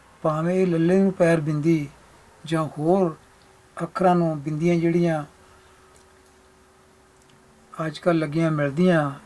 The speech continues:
ਇਹ ਗੁਰੂ ਗ੍ਰੰਥ ਸਾਹਿਬ ਵਿੱਚ ਲੱਗੀਆਂ ਨਹੀਂ ਮਿਲਦੀਆਂ, ਕਿਉਂਕਿ ਉਸ ਵੇਲੇ ਇਹ ਪੈਰ ਬਿੰਦੀ ਦਾ ਰਿਵਾਜ ਨਹੀਂ ਸੀ, ਪ੍ਰਚਲਿਤ ਨਹੀਂ ਸਨ ਇਹ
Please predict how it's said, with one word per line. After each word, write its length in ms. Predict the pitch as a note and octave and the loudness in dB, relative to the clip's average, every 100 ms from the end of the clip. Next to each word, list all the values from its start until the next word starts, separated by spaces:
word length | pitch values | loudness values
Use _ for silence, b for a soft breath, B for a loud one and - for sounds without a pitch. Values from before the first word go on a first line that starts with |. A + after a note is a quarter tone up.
| - | -8
ਇਹ 160 | F3 D#3+ | -2 0
ਗੁਰੂ 200 | D3 D#3+ | 0 -2
ਗ੍ਰੰਥ 240 | D#3+ D#3+ | 0 -2
ਸਾਹਿਬ 260 | D#3 F3 E3+ | 0 2 2
ਵਿੱਚ 180 | F3 F3 | 0 -4
ਲੱਗੀਆਂ 360 | D3+ D3 E3+ | -6 -2 -2
ਨਹੀਂ 140 | E3+ G#3 | 0 0
ਮਿਲਦੀਆਂ, 340 | F3 D#3 F3 | 0 0 -2
ਕਿਉਂਕਿ 320 | E3+ F3 E3+ | 0 -2 0
ਉਸ 240 | E3+ E3+ F3 | -2 -2 0
ਵੇਲੇ 380 | E3+ E3 D3+ D3 - B B B - - - | 0 0 -2 -8 -16 B B B -20 -20 -6
ਇਹ 100 | E3 - | -6 -4
ਪੈਰ 240 | D#3+ D#3+ E3 | -4 -2 -2
ਬਿੰਦੀ 600 | D3+ D#3 E3 D#3+ D#3 D3 - - - | -4 -2 -2 -2 -2 -8 -16 -20 -8
ਦਾ 180 | E3 D#3+ | -2 -2
ਰਿਵਾਜ 460 | D3+ D3 D3+ D#3 E3 | -2 0 2 2 0
ਨਹੀਂ 280 | D#3 F3+ | 0 -2
ਸੀ, 320 | F3 - B2+ - - | -2 -6 -12 -14 -6
ਪ੍ਰਚਲਿਤ 500 | E3+ - E3+ F3+ F3+ | -6 -2 -2 0 -2
ਨਹੀਂ 180 | F3+ A3 | -4 -4
ਸਨ 340 | - E3 D3+ | -4 -4 -4
ਇਹ 240 | D3 C#3+ | -6 -6